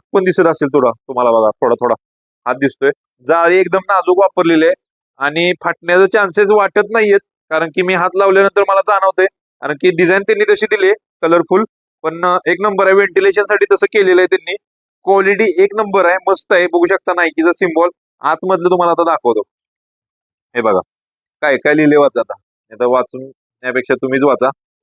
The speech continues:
आणि याचा फोटो पण Instagram पेजला अपलोड केलेला आहे, बघू शकता Nike-चा सिम्बॉल वगैरे, इथं साईज वगैरे मेन्शन आहे, सगळी साईज राहणार आहे सात ते दहा नंबर पर्यंत साईज आहे, कधी कधी अकरा नंबर पण येत असतो. बघू शकता इन्सोल बॅक न बघा, बॅक सुद्धा, बॅकला सुद्धा आपल्याला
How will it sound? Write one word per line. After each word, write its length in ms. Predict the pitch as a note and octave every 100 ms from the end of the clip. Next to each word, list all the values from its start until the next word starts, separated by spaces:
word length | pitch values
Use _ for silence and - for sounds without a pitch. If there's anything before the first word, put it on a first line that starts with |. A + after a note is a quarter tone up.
| _ _
आणि 120 | G#2+
याचा 140 | A#2 C3
फोटो 260 | - C#3+ D3
पण 140 | D3 D#3+
Instagram 400 | D#3 D#3 D3 D3+ D3+
पेजला 220 | C#3+ D3+
अपलोड 300 | - C#3 C#3+
केलेला 300 | D3+ C3+ C3
आहे, 120 | - _ _ _
बघू 140 | C3+
शकता 340 | C#3 E3 - C#3+ D3 C3+ C3+
Nike-चा 340 | C3+ A#2 C3 C#3
सिम्बॉल 400 | - C#3+ C3 C#3
वगैरे, 260 | C#3 C#3
इथं 180 | C#3 C#3+
साईज 300 | - C#3 B2+ C3
वगैरे 220 | C3 C#3
मेन्शन 400 | C#3 C3 - C3
आहे, 100 | C3 C3+ _ _ _
सगळी 260 | C3 C3 C3+
साईज 320 | - C#3 C3+
राहणार 220 | D3 C#3 C3+
आहे 100 | C3+
सात 180 | C3+ B2+ D3+
ते 60 | C3
दहा 160 | B2+
नंबर 260 | C3+ C3 C3+
पर्यंत 200 | C#3 C3+
साईज 280 | - C3 C3
आहे, 100 | C3+ C#3+ _ _
कधी 220 | B2+ C3 C3+
कधी 80 |
अकरा 300 | C#3+ C#3 C#3
नंबर 260 | D3 C#3+ D3 C#3+
पण 100 | C#3+
येत 120 | C#3+
असतो. 240 | C#3 - B2+
बघू 120 | C3+ C#3
शकता 280 | D3 C3 C3+ _ _ _ _
इन्सोल 320 | C#3 B2 D#3+ C#3+
बॅक 240 | C#3 E3 -
न 140 | F3
बघा, 160 | D3+ A2+ A2
बॅक 240 | C#3+ -
सुद्धा, 280 | F3 D#3 D#3+ D3
बॅकला 320 | D#3+ D3+ D#3+
सुद्धा 280 | D#3+ D#3 F3 - _ _ _ _ _ _ _ _ _ _ -
आपल्याला 360 | - C#3 C#3+